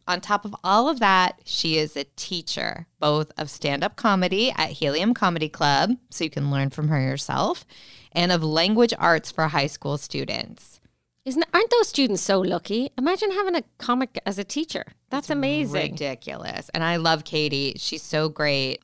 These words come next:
Speaker 1: And I felt like we learned some stuff about writing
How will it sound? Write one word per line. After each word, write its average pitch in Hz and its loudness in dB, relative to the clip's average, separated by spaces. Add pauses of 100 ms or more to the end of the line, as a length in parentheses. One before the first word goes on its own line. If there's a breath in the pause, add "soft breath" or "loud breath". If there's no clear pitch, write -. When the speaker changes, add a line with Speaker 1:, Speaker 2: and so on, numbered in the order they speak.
(100)
Speaker 1:
And 165 -6 (420)
I 160 -12
felt - 0
like 226 -4
we 185 -4
learned 156 0
some 151 -10
stuff 139 -6
about 131 0
writing 139 -2